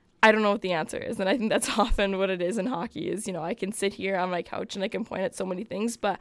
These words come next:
I don't really know what I'd do differently, but that's not my job, is to know what to do. It's to come on here and yell about things, right? That, that's why we're here. So, uh, in the chat, someone says, "The coach needs to teach the Jets how to beat trap games, because if they wanna make the playoffs, they need to beat these types of games."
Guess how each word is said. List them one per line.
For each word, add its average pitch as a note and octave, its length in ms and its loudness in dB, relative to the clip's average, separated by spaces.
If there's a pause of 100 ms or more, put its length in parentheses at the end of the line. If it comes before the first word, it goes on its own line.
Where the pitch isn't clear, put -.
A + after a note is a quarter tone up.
(380)
I D4 120 8
don't D#4+ 160 4
really D4 180 4
know C#4+ 140 4
what C4+ 120 6
I'd G3+ 140 4
do F#3+ 140 -4
differently, E3+ 480 -2
but A3 340 0
that's C#4 240 2
not - 140 2
my C#4 160 2
job, A#3 320 4
is G3+ 100 0
to G3 80 0
know F#3 120 4
what F3 100 2
to G#3+ 80 -4
do. F3 180 2
It's F#3 160 -2
to A3+ 80 2
come G#3+ 220 4
on G#3+ 160 6
here F#3 180 2
and G3 140 2
yell E3+ 180 4
about C#3 260 0
things, - 320 -4
right? A3+ 240 8
That, F#3 200 6
that's G#3+ 200 6
why G3+ 120 6
we're F#3 140 2
here. A3 260 -2
So, F#3 320 0 (400)
uh, G#3 240 10
in G#3 60 4
the A3 80 4
chat, G3+ 240 2
someone G3 180 -2
says, F#3+ 120 -6
"The G3 80 -4
coach A#3+ 300 -2
needs C#4+ 160 -2
to D4+ 80 -6
teach A#3 220 -4
the A3+ 100 -2
Jets F#3+ 300 -4
how G#3 160 0
to G3 100 -2
beat G3+ 220 -6
trap F#3+ 260 0
games, F#3+ 240 -6
because F#3+ 280 -4
if G3 100 -2
they G3 100 -2
wanna F#3+ 260 0
make A#3+ 180 0
the A#3 60 -2
playoffs, G3 360 0
they G3+ 100 -6
need F#3 160 -4
to - 60 -8
beat F#3 200 -8
these F#3+ 160 -10
types - 260 -8
of - 80 -12
games." - 280 -14